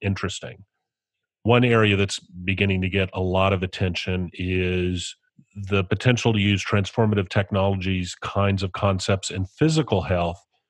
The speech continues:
to provide a constant, ongoing snapshot of your health. Because if you think about it today, what we see are slices in time,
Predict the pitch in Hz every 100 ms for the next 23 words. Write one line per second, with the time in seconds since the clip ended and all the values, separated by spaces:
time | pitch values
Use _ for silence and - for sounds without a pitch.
0 | _ _ _ _ - 120 113 107 110 107
1 | 107 107 104 98 92 - 117 113 - 113
2 | 101 95 - _ - 101 107 107 104 104
3 | 104 101 98 95 95 85 - _ - -
4 | 127 123 127 - 107 95 92 - 101 101
5 | 92 101 98 101 98 90 156 98 - -
6 | - - 101 110 110 131 170 175 156 135
7 | 123 - 110 117 107 101 95 98 _ _
8 | _ _ - 117 113 113 104 - 123 117
9 | 110 104 104 101 101 101 - - 123 123
10 | - 113 98 104 95 - 90 69 -